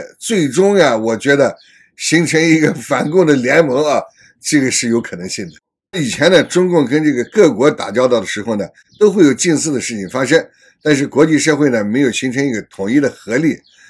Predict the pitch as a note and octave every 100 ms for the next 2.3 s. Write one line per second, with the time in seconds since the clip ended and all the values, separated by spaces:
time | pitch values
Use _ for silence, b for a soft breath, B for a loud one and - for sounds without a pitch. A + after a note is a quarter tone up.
0 | b b F3 G3+ G#3+ G#3+ - C#3 B2+ G#2
1 | - D#3+ D#3+ D3+ D3 B2+ A#2+ A2+ G#2+ -
2 | G#3 D3 C3